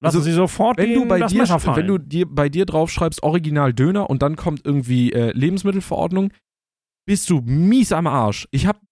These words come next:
Speaker 2: ich hab wirklich, ich, ich schwöre bei Gott, fünfundvierzig
Speaker 1: Kannst du
Speaker 2: Minuten Doku Deutschland deine Döner geguckt.
Speaker 1: <laughs>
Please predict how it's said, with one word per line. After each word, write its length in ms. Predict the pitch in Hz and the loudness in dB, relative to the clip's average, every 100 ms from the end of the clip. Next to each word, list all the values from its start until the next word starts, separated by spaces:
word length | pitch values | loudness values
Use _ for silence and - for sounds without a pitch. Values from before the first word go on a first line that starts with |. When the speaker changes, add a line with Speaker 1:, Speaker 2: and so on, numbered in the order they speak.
| _ | _
Speaker 2:
ich 160 | 151 170 | -2 -2
hab 160 | 196 _ _ | -4 _ _
wirklich, 360 | 175 208 170 - _ _ | -4 -2 -6 -6 _ _
ich, 280 | 147 147 175 | -4 -2 -2
ich 180 | 156 - | -4 -2
schwöre 280 | 190 214 | 0 0
bei 140 | 202 185 | 0 0
Gott, 220 | 175 151 | 0 -2
fünfundvierzig 520 | - 202 202 202 175 175 | -4 -2 0 0 0 2
Speaker 1:
Kannst 40 | |
du 20 | |
Speaker 2:
Minuten 380 | 185 190 190 156 | 2 2 0 0
Doku 320 | 156 185 185 | 0 2 0
Deutschland 420 | 160 170 185 170 | 0 0 0 0
deine 220 | 156 156 139 | 2 2 2
Döner 300 | 160 156 117 | 2 2 0
geguckt. 400 | 101 123 151 | -2 -4 -4
Speaker 1:
<laughs> 60 | - | -2